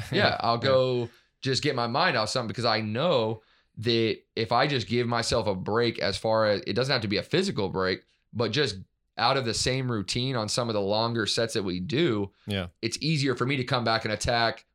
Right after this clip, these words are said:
Speaker 2: what I'm trying to do and be more present in the lift.
Speaker 1: Mm-hmm.
Speaker 2: And I do that all the time. I'll run out and go throw a tennis ball at the wall or whatever, work on a drop on the, on the track or
Speaker 1: Right.
Speaker 2: something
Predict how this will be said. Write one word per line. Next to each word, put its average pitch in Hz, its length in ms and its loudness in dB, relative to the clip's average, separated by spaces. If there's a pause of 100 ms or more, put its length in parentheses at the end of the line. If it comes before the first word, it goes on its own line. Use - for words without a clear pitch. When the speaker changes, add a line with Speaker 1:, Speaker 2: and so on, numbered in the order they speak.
Speaker 2:
what 113 260 0
I'm 107 100 0
trying 104 240 0
to 107 60 2
do 110 80 2
and 104 80 -2
be 104 140 0
more 101 320 0
present 107 480 -2
in 90 100 -6
the 78 80 -4
lift. 107 300 0
Speaker 1:
Mm-hmm. - 80 -8
Speaker 2:
And 101 80 -2
I 101 60 0
do 120 180 0
that 110 120 2
all 104 140 2
the 92 80 -2
time. 92 380 -2
I'll 101 200 0
run 104 220 -2
out 104 260 0
and 95 160 -6 (320)
go 110 140 -2
throw 117 180 -2
a - 20 -2
tennis 143 260 -2
ball 104 180 2
at 92 60 -6
the 101 60 -4
wall 98 200 2
or 98 100 2
whatever, 104 460 2
work 107 240 -2
on 110 60 2
a 101 80 0
drop 110 440 0
on 101 80 0
the, 98 220 -4
on 98 120 -4
the 90 80 -6
track 127 380 0
or 85 220 -4 (260)
Speaker 1:
Right. 107 80 -2
Speaker 2:
something 117 560 0